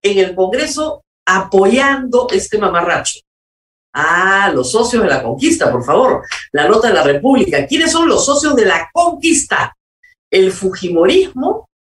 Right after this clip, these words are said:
Perú Libre y Renovación Popular. ¿Ah?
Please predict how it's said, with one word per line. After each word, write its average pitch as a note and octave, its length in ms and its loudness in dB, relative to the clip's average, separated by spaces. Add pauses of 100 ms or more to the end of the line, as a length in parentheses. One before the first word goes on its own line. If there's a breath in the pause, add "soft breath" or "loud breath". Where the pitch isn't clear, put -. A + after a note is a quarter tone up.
(220)
Perú G3+ 300 4
Libre E4+ 680 0 (160)
y B3 140 4
Renovación G3+ 840 2
Popular. D4+ 760 -2 (1040)
¿Ah? E4+ 280 0